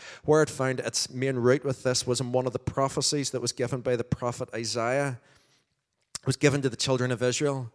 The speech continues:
And it was given during a time of exile. It was in Isaiah sixty-one. And this is the passage, do you know, so in the gospel narratives where Jesus stands in front of the, uh, the temple and he unrolls the scroll of the prophet Isaiah. Do you know this part?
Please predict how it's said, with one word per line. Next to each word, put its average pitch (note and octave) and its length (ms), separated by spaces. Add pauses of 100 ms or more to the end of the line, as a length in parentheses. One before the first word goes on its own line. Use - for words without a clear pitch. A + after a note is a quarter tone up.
(520)
And C3 80
it C#3 40
was C3+ 120
given D#3+ 300
during C3+ 240
a B2 60
time C3 320
of A#2 180
exile. C#3+ 500
It C3+ 60
was C3+ 160
in B2+ 60
Isaiah B2+ 320
sixty-one. B2+ 800
And D3 180
this F#3 160
is F#3 80
the - 80
passage, C#3 540
do - 80
you C#3+ 40
know, E3 200
so C#3+ 240
in C3+ 80
the C3 40
gospel C3 380
narratives B2 420
where B2 60
Jesus B2+ 340
stands A#2+ 360
in A#2 80
front B2 260
of B2 80
the, A#2 240 (500)
uh, G#2+ 200
the G#2+ 180
temple C3 540
and A#2+ 100
he A#2+ 60
unrolls B2 500
the C3+ 80
scroll B2+ 300
of A#2 80
the A#2+ 40
prophet B2+ 360
Isaiah. A#2+ 500 (100)
Do C#3 100
you C3+ 40
know B2+ 60
this B2+ 120
part? C#3 300